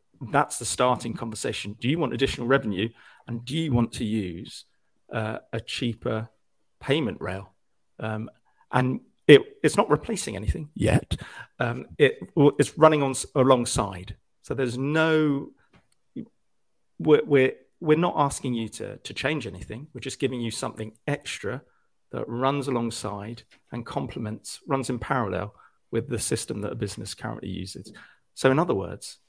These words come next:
there's, there's very little downside. I, I would actually say there's only upside. Either you get more business, which is more likely,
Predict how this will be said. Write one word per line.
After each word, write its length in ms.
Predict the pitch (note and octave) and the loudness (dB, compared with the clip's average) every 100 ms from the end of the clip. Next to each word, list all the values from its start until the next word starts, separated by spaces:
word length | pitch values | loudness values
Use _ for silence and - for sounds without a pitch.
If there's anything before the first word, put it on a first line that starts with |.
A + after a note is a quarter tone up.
| _ _ | _ _
there's, 220 | C3 C3 - _ _ _ _ _ | -4 -4 -14 _ _ _ _ _
there's 180 | - A2+ | -4 -4
very 300 | G#2 B2 D3+ | 0 2 2
little 220 | F#2 F#2 | 0 -6
downside. 540 | G2+ A#2 A2 - D2 - | -6 -4 -4 -8 -10 -8
I, 120 | A#2 A#2 _ | -8 -8 _
I 80 | A#2 | -8
would 120 | A2 | -6
actually 240 | A#2 - - | -6 -8 -8
say 260 | - A2+ - | -6 -8 -2
there's 160 | B2+ | 2
only 200 | D#3+ D#3 | 2 2
upside. 460 | D#3 - - G2 A2 - | 0 -2 -8 -8 -10 2
Either 200 | F3 G#3+ | 2 2
you 140 | D#3+ | -2
get 280 | A#2 C3+ - | 2 2 2
more 160 | C3+ C3+ | -2 -4
business, 480 | A2+ G#2 D3 - - | -4 -4 -8 -10 -8
which 220 | - - | -8 -8
is 80 | A#2+ | -8
more 160 | A#2+ G2+ | -4 -2
likely, 380 | G#2 - C3+ | -4 -4 -6